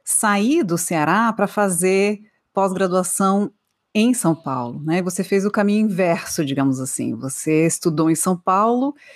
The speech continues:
e agora tá no Ceará. Como é que é? É, como é que foi essa mudança? Como é que é atuar na, na Federal do Ceará? Conta um pouco pra gente.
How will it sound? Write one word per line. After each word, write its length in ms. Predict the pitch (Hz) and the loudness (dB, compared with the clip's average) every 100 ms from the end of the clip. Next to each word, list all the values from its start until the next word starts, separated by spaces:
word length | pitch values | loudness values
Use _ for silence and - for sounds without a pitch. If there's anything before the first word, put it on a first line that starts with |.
| - - | -20 -4
e 80 | 208 | -2
agora 300 | 190 180 208 | 2 2 2
tá 360 | 220 170 180 - | 2 0 0 2
no 120 | 202 | 0
Ceará. 540 | 196 214 220 190 127 - _ _ - | 0 0 2 2 0 -4 _ _ -6
Como 160 | 392 | -2
é 60 | 403 | -2
que 200 | - 277 | 0 2
é? 320 | 143 - - _ _ - | 2 0 -8 _ _ -10
É, 140 | 160 - | -8 -2
como 140 | 262 | -4
é 20 | |
que 60 | 269 | 0
foi 100 | 247 | 0
essa 160 | 226 | 2
mudança? 680 | 208 156 180 220 226 214 208 | 2 2 2 4 2 2 -2
Como 160 | 208 208 | 0 0
é 40 | |
que 140 | 202 202 | 2 0
é 40 | |
atuar 720 | 180 180 156 165 185 196 190 | 0 0 0 4 4 2 0
na, 580 | 175 165 160 151 151 151 | 0 0 0 -2 -4 -2
na 100 | 147 | -4
Federal 320 | 147 156 151 | -2 0 2
do 60 | 139 | 0
Ceará? 420 | - 143 151 202 | -4 -4 0 0
Conta 220 | - 214 | 2 0
um 40 | 214 | 0
pouco 180 | 190 - | -2 -2
pra 140 | 160 | -6
gente. 480 | 143 135 135 - | 0 -2 -2 -10